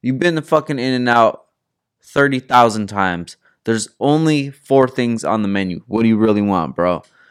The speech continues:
Do you want a burger with one patty, two patties, three patties, four patties? Do you want it with no patties? Do you want it with no bread? Like, there's not much that we can do. We really don't have that many ingredients here. Just let me know what you need.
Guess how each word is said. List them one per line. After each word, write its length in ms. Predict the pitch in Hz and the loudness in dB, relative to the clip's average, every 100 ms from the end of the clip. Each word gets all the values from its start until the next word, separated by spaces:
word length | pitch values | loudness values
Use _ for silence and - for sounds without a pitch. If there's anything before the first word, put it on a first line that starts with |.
| _ - | _ -10
Do 80 | 110 | -4
you 20 | |
want 180 | 107 107 | -2 -2
a 40 | |
burger 300 | 92 107 101 | 0 -2 -2
with 200 | 98 95 | -4 -4
one 260 | 104 110 113 | -4 -4 -4
patty, 400 | 120 110 107 104 | -4 -2 0 -2
two 260 | - 117 | -6 -8
patties, 420 | 98 113 107 104 - | -4 0 2 0 -4
three 160 | 107 | -6
patties, 400 | 101 104 98 95 | -4 -2 0 -2
four 280 | - 131 135 | -4 2 2
patties? 580 | 113 135 127 135 131 - _ _ _ _ _ - | 2 -6 -2 -2 -4 -8 _ _ _ _ _ -8
Do 80 | 107 | -4
you 60 | |
want 180 | 104 101 | -2 -4
it 60 | 95 | -4
with 160 | 92 | -4
no 240 | 98 117 123 | -2 0 0
patties? 720 | 135 127 127 127 123 123 - _ _ | 2 2 2 0 -6 -10 -18 _ _
Do 80 | - | -8
you 40 | 101 | -6
want 180 | 101 | -4
it 20 | 98 | -4
with 140 | 92 | -4
no 180 | 92 92 | -4 -4
bread? 580 | 80 110 120 123 127 - - | 0 4 6 6 2 -4 -6
Like, 160 | 98 - | -6 -6
there's 280 | 101 117 117 | -2 0 2
not 180 | 139 175 | 2 2
much 300 | 160 147 - | 0 0 -2
that 100 | 113 | -2
we 140 | 117 | -4
can 180 | 95 98 | -6 -2
do. 340 | 135 120 90 _ _ | 0 0 -2 _ _
We 100 | 104 | -4
really 240 | 104 117 127 | 0 0 2
don't 160 | 123 | 2
have 140 | 123 110 | 2 4
that 140 | 117 | 2
many 260 | 110 107 101 | 2 0 -2
ingredients 540 | 92 107 110 98 87 | -2 -2 -2 -2 -4
here. 240 | 90 85 _ - - | -6 -8 _ -18 -6
Just 180 | 127 | -4
let 100 | 147 | -2
me 100 | 165 | 0
know 140 | 165 165 | 2 2
what 220 | 151 - | 0 -2
you 60 | 147 | -4
need. 320 | 165 110 | 0 -2